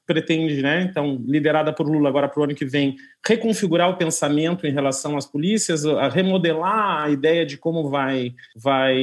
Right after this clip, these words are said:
lidar com a, tanto com a Polícia Federal, com a, com a, com as polícias civis e, ah, civis e militares são relacionadas ao Estado, mas principalmente a Polícia Federal?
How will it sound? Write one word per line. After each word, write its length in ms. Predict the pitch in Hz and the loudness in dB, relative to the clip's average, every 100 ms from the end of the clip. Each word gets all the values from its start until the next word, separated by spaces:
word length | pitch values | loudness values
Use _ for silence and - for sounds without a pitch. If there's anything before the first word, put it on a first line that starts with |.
| 127 123 120 | 0 0 -2
lidar 600 | 127 151 135 143 165 180 160 | -2 -2 0 0 2 0 -2
com 60 | |
a, 40 | 127 | -2
tanto 220 | 180 170 | -2 -2
com 60 | 160 | -4
a 40 | |
Polícia 320 | 165 143 - | -2 -4 -4
Federal, 580 | - 135 131 160 156 147 | -4 0 2 2 2 0
com 220 | - 139 | -4 -4
a, 200 | 135 131 | -2 -4
com 760 | 131 135 123 123 _ _ _ 131 | -4 -4 -4 -6 _ _ _ -2
a, 240 | 123 120 113 | 0 -2 0
com 80 | |
as 100 | 127 | -2
polícias 380 | - 139 143 135 | 0 -2 -2 -4
civis 720 | - 131 120 160 175 160 135 | -4 -4 -2 0 0 -2 0
e, 260 | 131 127 - | 0 0 0
ah, 160 | 120 120 | 0 0
civis 400 | 170 165 196 190 | -2 0 0 2
e 40 | |
militares 460 | 190 180 190 190 185 | 2 2 2 0 0
são 280 | 180 175 156 | -2 -4 -2
relacionadas 500 | 165 160 156 151 147 | -2 0 -2 -2 0
ao 80 | |
Estado, 400 | 151 - 135 117 | -2 -2 -2 -2
mas 140 | 107 123 | -2 -4
principalmente 420 | 180 180 165 156 | -4 -2 -4 -4
a 40 | |
Polícia 260 | 147 147 139 | -6 -6 -4
Federal? 420 | 139 127 151 247 | -4 -4 -4 -4